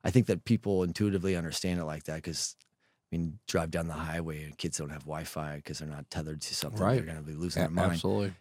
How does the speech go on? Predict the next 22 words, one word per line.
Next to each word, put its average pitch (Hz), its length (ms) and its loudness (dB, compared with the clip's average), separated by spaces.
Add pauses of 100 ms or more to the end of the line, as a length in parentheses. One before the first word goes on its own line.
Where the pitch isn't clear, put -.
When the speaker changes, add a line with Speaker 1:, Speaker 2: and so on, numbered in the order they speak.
Speaker 1:
But 107 120 10
it's 95 120 8
a 101 60 6
utility, 85 440 2 (100)
right? 90 320 6
And, 95 280 2 (120)
and 95 320 0
it's, - 320 4 (600)
it's 139 180 10
still, 147 600 10
uh, 95 460 6 (760)
it 117 80 8
hasn't 131 520 6 (640)
made 107 360 6
it 104 180 0
to - 180 4
the 95 120 4
point 104 440 0
where 92 220 0
it's - 360 0 (460)
a 92 180 2
mainstream 87 880 0